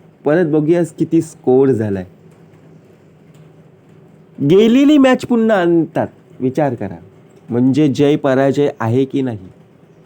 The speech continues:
एका क्षणाचा अवधीसुद्धा जर ती एक कॅच जर चुकली असती तर, बरोबर की नाही? किती त्या कॅचला महत्त्व आहे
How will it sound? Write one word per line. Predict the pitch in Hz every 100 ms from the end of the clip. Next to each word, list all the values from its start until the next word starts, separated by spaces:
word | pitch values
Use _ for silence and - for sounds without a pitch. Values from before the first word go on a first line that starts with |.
| _ _ _ - - _ -
एका | 160 170 233
क्षणाचा | 220 - 202 202 220 226 214 -
अवधीसुद्धा | 151 165 160 208 214 165 170 175 113 - _ _ _ _ _ _ _ _ _ - -
जर | 110 160
ती | 160 185 170 -
एक | 160 165 - -
कॅच | 160 160 160
जर | 165 143 160
चुकली | 165 151 165 160
असती | 156 -
तर, | 151 156 156 _ _ _ _ _ _ _ _ _ _ _ _ _ _ _ _ _ _ _ _ _ _ _ _ _ _ _ _ -
बरोबर | 110 127
की | 135
नाही? | 135 101 - - _ - - - - _ - - _ _ - - - - - _ _ -
किती | 151 202
त्या | 220 220 214 202 -
कॅचला | 151 147 156 185
महत्त्व | 170 127 120 151 165
आहे | 160 117